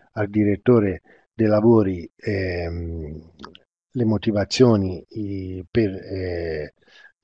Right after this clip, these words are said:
per poter fare le varianti e le responsabilità che ha il, lo stesso direttore dei lavori. Analogamente lo stesso accade per il direttore dell'esecuzione del contratto per i servizi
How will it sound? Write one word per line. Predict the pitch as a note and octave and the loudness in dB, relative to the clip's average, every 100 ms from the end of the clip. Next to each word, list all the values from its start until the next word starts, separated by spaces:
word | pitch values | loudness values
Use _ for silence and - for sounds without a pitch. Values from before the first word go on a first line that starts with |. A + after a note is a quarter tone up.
| G#3 | -6
per | - A2 | -2 0
poter | - - G#2 | 0 0 0
fare | - A2 G2 F#2 F#2 | 4 4 4 -2 -6
le | G2 | -2
varianti | G#2 C3+ A#2+ F#2+ G2+ - G3 F#3+ _ _ _ | 2 6 4 2 -2 4 4 4 _ _ _
e | - D3+ G2 - | 4 4 4 4
le | C#3 | 8
responsabilità | C#3 B2 - A#2 - B2+ F3+ D#3 A2+ G#2 | 8 8 6 4 6 4 4 4 4 4
che | - | 0
ha | G#2 G2 F#2+ - | 0 0 -6 -6
il, | A2 A2 | -6 -4
lo | G#2 | -4
stesso | - A#2 G2+ - G2+ F#2 - _ _ | 0 2 2 0 -4 -4 -12 _ _
direttore | - A#2 A2 G2 A#2 G#2+ G2 | 0 4 4 2 2 2 0
dei | G2 G2+ | -2 -2
lavori. | F#2+ E2 - | -2 -4 -8
Analogamente | - B2+ C#3 D#3 F3+ F3+ B2 A#2 - C#3+ D3 - _ _ _ _ _ _ | 0 4 6 8 10 10 8 6 6 8 8 2 _ _ _ _ _ _
lo | D3+ C3 | 6 8
stesso | - - B2 - - | 6 4 4 6 4
accade | C#3+ - A2 A2 | 4 4 2 2
per | A2 G#2 | 2 0
il | G2+ | 0
direttore | G#2 A2 A2 C3+ A2+ G2 | 0 0 2 4 4 2
dell'esecuzione | G2 G2+ G#2+ A#2+ B2 A#2+ C#3 A2 | -2 -2 2 4 4 4 4 4
del | G#2+ A#2+ | 2 2
contratto | - F3 - E2+ - G2+ G2 | 4 2 2 -6 -4 -6 -2
per | A2 | -2
i | G2+ | -2
servizi | F#2+ G2 F2 F#2 - F2+ | -2 -6 -6 -8 -6 -8